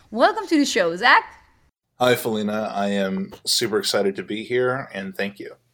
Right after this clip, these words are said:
Speaker 1: Cool. Let's go then. I think that most people know what freelancing is. They have an idea what it means, but could you give your definition of freelancing?
Speaker 2: Absolutely. So I see freelancing as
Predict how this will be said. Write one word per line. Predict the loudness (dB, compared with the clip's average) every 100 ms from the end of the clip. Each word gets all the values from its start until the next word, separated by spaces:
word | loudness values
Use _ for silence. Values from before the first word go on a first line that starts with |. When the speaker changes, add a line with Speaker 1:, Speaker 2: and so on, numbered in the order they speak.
| -10
Speaker 1:
Cool. | -4 -2 0 -2 0
Let's | 0 -2 -4
go | -2 -2
then. | 0 -2 -4 -10 -16 -20 _ 0
I | 0 0 -4
think | -2 -2 0
that | -2
most | 0 -4 -4
people | -4 -2 -2 -4
know | -4 -4 -2
what | 2 0
freelancing | -2 -6 -4 0 2 2 0 0
is. | -2 -2
They |
have | -2 -2
an | -2 -2
idea | -2 0 0 2
what | 0 -2
it | -4
means, | -8 -8 -8 -8 -8
but | -8 -8
could | -10 -6
you | -4
give | -4 -4
your | -2 0 2
definition | 2 2 0 -2 0 -2 -4 -6 -8 -6
of | -8 -8 -16
freelancing? | _ -8 -4 -4 -6 -12 -20 -20 -20 _ _ _ _ _ _ _ _
Speaker 2:
Absolutely. | 2 2 0 2 2 2 0 -2 -4
So | 0 6 8 8 6 0 0
I | 0
see | 2 -2
freelancing | -2 -2 -2 0 0 0 -2 -2 -2 -2 -4 -6 -6
as | -2 0 2 2 2 2 0 -2 -4